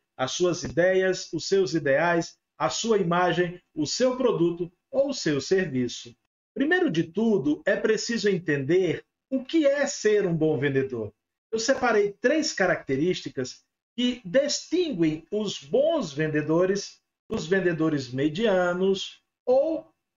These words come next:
dos que podemos dizer maus vendedores. Primeiro, o bom vendedor é aquele que consegue viver de vendas, é aquele que consegue sobreviver vendendo seus produtos, seus serviços, suas ideias.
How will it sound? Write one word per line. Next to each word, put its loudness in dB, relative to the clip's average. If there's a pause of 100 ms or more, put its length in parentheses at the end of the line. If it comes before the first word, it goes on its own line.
(180)
dos -8
que -2
podemos 0
dizer 0 (180)
maus 0
vendedores. 0 (280)
Primeiro, 2
o 0
bom 0
vendedor 0
é 4
aquele 0
que -6
consegue -2
viver -2
de -6
vendas, -2 (380)
é 0
aquele -4
que -12
consegue -4
sobreviver -2 (340)
vendendo 0
seus -6
produtos, -2
seus -4
serviços, -2
suas -2
ideias. 0